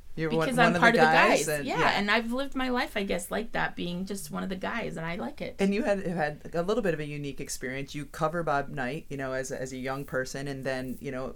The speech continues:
Speaker 1: as a little more seasoned reporter, and then you were a colleague of his. And, I mean,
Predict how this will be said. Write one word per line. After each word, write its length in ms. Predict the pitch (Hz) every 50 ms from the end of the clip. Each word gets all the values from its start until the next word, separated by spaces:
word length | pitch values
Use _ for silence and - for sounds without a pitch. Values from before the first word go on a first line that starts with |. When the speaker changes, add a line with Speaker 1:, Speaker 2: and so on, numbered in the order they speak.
| - -
Speaker 1:
as 180 | 135 139 139
a 60 | 135
little 160 | 135 131 127 -
more 220 | 127 135 135 139
seasoned 420 | - - 156 160 160 156 156 143
reporter, 400 | 143 143 - - 135 135 131 139
and 220 | 135 - 143 143 143
then 160 | 147 151 156
you 100 | 156 156
were 140 | 156 151 151
a 80 | 156
colleague 560 | 156 - - - 220 277 320 208 147 127 117 127
of 100 | 117 -
his. 440 | - - - - 120 - - - -
And, 320 | 156 160 160 156 156 160 - - - - - - - - - -
I 80 | 175
mean, 380 | 185 180 170 165 156 165 165